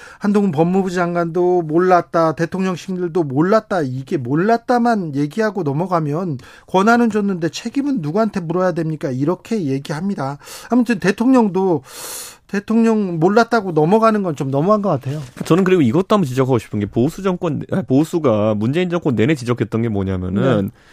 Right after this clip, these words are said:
Speaker 2: 왜 문재인 정부에서는 육군 참모총장이나 이런 인사를 할 때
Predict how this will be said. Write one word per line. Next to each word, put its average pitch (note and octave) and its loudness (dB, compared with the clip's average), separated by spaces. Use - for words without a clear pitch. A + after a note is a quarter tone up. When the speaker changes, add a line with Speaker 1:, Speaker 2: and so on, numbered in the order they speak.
Speaker 2:
왜 A3+ 4
문재인 D3 4
정부에서는 C3+ 2
육군 E3+ -2
참모총장이나 D#3 0
이런 B2+ 2
인사를 A#2 0
할 G#2 0
때 G2+ -2